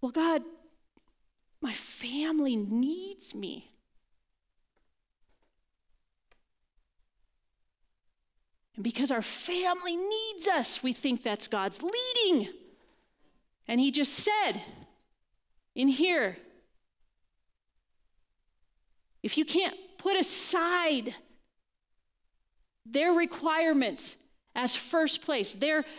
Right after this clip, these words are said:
their wants as first place in your life and put mine there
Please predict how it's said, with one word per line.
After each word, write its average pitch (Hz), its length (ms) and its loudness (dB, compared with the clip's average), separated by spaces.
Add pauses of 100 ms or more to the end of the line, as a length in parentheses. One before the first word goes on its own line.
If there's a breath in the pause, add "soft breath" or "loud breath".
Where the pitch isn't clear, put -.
(120)
their 302 180 4
wants 285 680 2
as 233 200 -2
first - 440 0
place 294 400 0
in 277 80 6
your 262 100 2
life 247 300 0
and 214 160 -4
put - 260 -2
mine 285 460 4
there 226 480 0